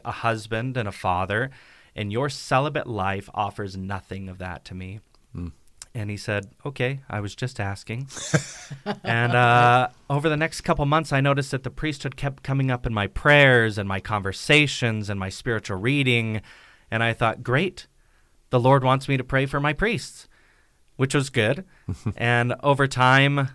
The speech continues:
I did that. And, and one day in prayer, it was one evening, the, the, the direction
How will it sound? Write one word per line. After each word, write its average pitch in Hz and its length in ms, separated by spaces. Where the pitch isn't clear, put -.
I 123 140
did 180 260
that. 120 320
And, 117 320
and 117 220
one 196 240
day 147 500
in 120 160
prayer, 117 600
it 120 120
was 104 200
one 143 200
evening, 120 540
the, 117 420
the, 113 400
the 107 220
direction 135 880